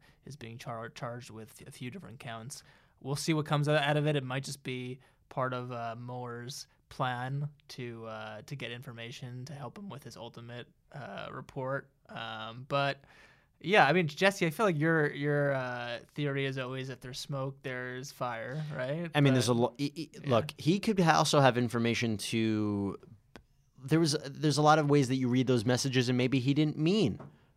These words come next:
Speaker 2: what, th-, what it looks like. Maybe he wasn't lying. Maybe
Speaker 1: Yeah.
Speaker 2: it meant something else. I mean, that's also gonna be up to a jury or a bench trial,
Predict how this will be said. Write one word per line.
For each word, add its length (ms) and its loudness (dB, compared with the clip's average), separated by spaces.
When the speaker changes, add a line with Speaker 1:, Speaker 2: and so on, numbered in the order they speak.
Speaker 2:
what, 380 2
th-, 600 -10
what 260 0
it 60 -2
looks 220 -2
like. 140 -2
Maybe 220 0
he 120 2
wasn't 320 4
lying. 340 -2
Maybe 440 -2
Speaker 1:
Yeah. 200 -10
Speaker 2:
it 120 0
meant 200 2
something 360 2
else. 280 2
I 60 -2
mean, 120 -2
that's 200 0
also 200 2
gonna 140 0
be 120 2
up 100 0
to 140 -2
a 40 0
jury 560 -2
or 140 -8
a 20 -8
bench 260 -6
trial, 440 -6